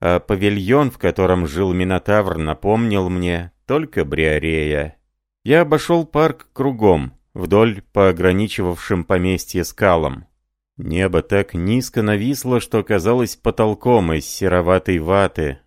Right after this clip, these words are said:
наложенным на окрестные вершины.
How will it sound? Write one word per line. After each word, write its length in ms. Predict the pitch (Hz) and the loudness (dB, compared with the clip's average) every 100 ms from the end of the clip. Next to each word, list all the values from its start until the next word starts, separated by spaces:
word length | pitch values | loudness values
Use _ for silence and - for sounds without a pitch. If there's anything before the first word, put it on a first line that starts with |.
| _ | _
наложенным 680 | 90 90 92 78 87 85 85 | -4 0 0 0 -2 -2 -2
на 120 | 85 | -2
окрестные 600 | 82 95 85 - 87 82 | -2 -2 -2 -2 -2 -2
вершины. 720 | 80 82 - 92 78 76 80 | -2 -6 -6 -4 -4 -6 -10